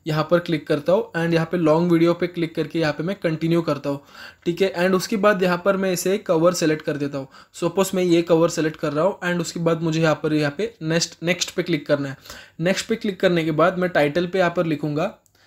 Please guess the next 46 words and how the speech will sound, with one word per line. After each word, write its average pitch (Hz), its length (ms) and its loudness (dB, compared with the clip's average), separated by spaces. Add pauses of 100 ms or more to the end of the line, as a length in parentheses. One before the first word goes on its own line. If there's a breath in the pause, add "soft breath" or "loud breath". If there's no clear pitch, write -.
(360 soft breath)
"Click 196 320 -2
here 175 140 4
to 185 200 -2
watch", 143 340 0 (480 soft breath)
"Click 185 280 0
here 175 200 4
to 180 140 4
watch" 151 320 0
मैं 160 100 -2
लिखूँगा 147 580 -4
and 175 200 -2
यहाँ 147 200 0
पर 175 300 -6 (500 loud breath)
डिस्क्रिप्शन 170 560 0
पे 175 300 -2
मैं 175 180 0
क्या 190 160 4
करूँगा 151 400 0
कि 156 120 -4
मेरा 180 260 4
जो 196 120 2
YouTube 170 520 4
चैनल 165 300 4
है, 170 160 0 (280 loud breath)
उसका 185 320 0
मैं 190 160 2
लिंक 180 320 0
यहाँ 147 160 4
पर 196 280 0 (560)
पेस्ट 180 220 4
कर 165 100 0
दूँगा। 143 280 -2
तो 165 140 -4
मैं 170 140 0
यहाँ 156 260 0 (140)
YouTube 160 300 -2
चैनल 165 160 2
पे 160 100 0
जा 151 160 4
रहा 147 100 2
हूँ - 140 -4 (680 soft breath)
and 170 160 2
यहाँ 160 260 2
पर 185 100 4
मैं 180 280 0
अपने 175 480 0